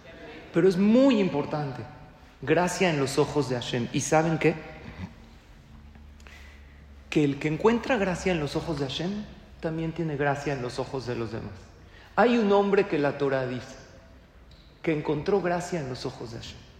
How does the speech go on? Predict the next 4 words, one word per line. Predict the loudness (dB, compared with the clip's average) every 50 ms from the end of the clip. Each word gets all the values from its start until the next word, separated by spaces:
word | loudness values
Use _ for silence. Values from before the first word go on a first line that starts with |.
| -8
¿Quién | -4 -2 -2 -2
es? | -4 -8 -10 -14 -18 -20 -20 -20 -20 -20 -20 -20 -20 -20 -20 -20 -20 -20 -20 -20 -20 -20 -20 -20 -20 -18 -18 -18 -16 -16 -16 -18 -18 -20 -20 -20 -14 -2 2
Noah. | 4 6 6 6 4 2 0 -4 -8 -10 -10 -12 -14 -16 -16 -18 -18 -16 -16 -16 -14 -14 -14 -16 -16 -16 -18 -20 -20 -18 -6 0
Noah. | 4 6 6 6 4 2